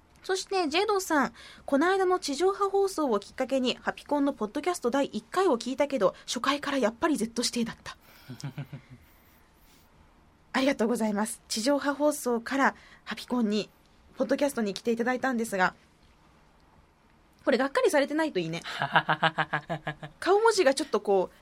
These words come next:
Speaker 1: 汗かいてるけど大丈夫かなって不安になってしまった。<laughs> できればまた続いて聞いてもらって、この最新回まで追いついてもらえたらなと思います。あ、これいいな。
Speaker 2: うん。
Speaker 1: モガッサさん、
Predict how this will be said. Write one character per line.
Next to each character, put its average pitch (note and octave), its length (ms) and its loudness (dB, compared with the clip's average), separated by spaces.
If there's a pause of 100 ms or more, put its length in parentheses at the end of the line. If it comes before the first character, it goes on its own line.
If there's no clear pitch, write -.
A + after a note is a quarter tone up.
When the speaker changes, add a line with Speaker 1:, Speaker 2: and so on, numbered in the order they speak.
(120)
Speaker 1:
汗 - 180 6
か - 140 0
い C#4 60 2
て D4 100 2
る G3 60 6
け F#3+ 100 0
ど F3 80 4
大 D4 220 6
丈 G4 100 10
夫 A#3 140 6
か A#3+ 100 4
な - 80 0
っ - 40 0
て G#3+ 100 0
不 - 80 -4
安 D4+ 160 4
に D4 80 2
な D4+ 80 2
っ D4 40 -2
て A#3+ 80 -8
し G3+ 120 -8
ま G3 80 -6
っ - 40 -14
た。 - 160 -10 (180)
<laughs> - 180 -20
で - 100 -6
き D4+ 80 -6
れ F4+ 80 0
ば E4+ 100 0
ま C#4+ 120 0
た C4+ 180 2 (220)
続 A#3 260 0
い A#3 100 0
て A#3 120 -2
聞 A3+ 220 -4
い A3 40 -8
て A#3 80 -2
も A#3 140 0
ら A#3 60 2
っ A#3 60 -4
て、 A3+ 220 -6
こ A3+ 140 -6
の G#3+ 80 -4
最 A#3+ 240 -4
新 A#3+ 200 -6
回 A3 200 -2
ま F#3+ 100 -4
で F#3 100 -4
追 G#3+ 120 -6
い G#3 60 -8
つ A3+ 100 -8
い A3 60 -8
て G#3 100 -8
も G3+ 100 -6
ら G3+ 80 -4
え G#3+ 60 -8
た A#3 100 -6
ら A3 100 -4
な D#4 180 -2
と D4 100 -10
思 A3+ 160 -8
い - 20 -12
ま - 160 -14
す。 - 100 -20 (1700)
あ、 A3 140 0 (120)
こ - 100 -2
れ F#4+ 200 0
い G4+ 60 -2
い D#4 40 -2
な。 F#3+ 200 -4 (500)
Speaker 2:
う E3 40 -18
ん。 B2+ 120 -18 (300)
Speaker 1:
モ B3 160 2
ガ E4+ 80 4
ッ A4 80 6
サ F#4 240 0
さ A#3+ 240 0
ん、 - 80 -10